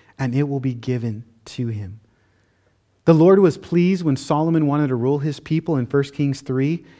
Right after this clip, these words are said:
and he asked for understanding and God's help to do so. And you know what? God was like, "I'm gonna bless you so much. I'm gonna give you 'cause you have a great heart." It's okay and it's good. Don't be afraid to ask God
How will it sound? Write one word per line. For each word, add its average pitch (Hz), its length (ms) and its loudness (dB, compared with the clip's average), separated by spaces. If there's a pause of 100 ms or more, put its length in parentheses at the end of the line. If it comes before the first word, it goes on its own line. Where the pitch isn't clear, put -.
(340)
and 143 80 4
he 139 100 6
asked 143 220 2
for - 180 -8
understanding 139 560 -2
and 110 140 -2
God's 120 300 -2
help - 480 -6
to 120 100 -14
do 117 180 -4
so. 110 300 -14 (1080)
And 135 80 2
you 139 60 4
know 143 100 4
what? 156 100 -2
God 127 200 -2
was 123 100 -4
like, 117 240 -2
"I'm 127 80 -6
gonna 135 140 -4
bless 120 260 -6
you 135 60 -10
so 127 200 -8
much. 123 240 -4
I'm 120 60 -6
gonna 120 140 -6
give 117 200 -6
you 123 100 -8
'cause 120 140 -14
you 123 60 -2
have 110 80 -4
a 113 60 -6
great 117 260 -4
heart." 120 360 -8 (340)
It's 139 180 -2
okay 147 540 2
and 131 160 0
it's 117 160 -6
good. 127 500 2
Don't 151 220 0
be 160 100 2
afraid 151 520 2
to 139 60 0
ask 127 360 -4
God 135 400 0